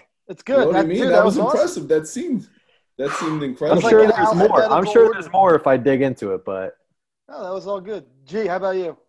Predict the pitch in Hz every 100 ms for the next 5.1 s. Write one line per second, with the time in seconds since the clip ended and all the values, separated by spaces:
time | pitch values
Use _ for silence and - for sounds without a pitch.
0 | _ _ _ _ _ _ _ - 160 165
1 | 180 185 180 160 - 156 165 160 - 139
2 | 101 135 143 165 151 151 165 143 139 135
3 | 131 135 139 127 123 127 120 131 123 120
4 | 117 113 107 110 120 117 101 110 101 98
5 | 95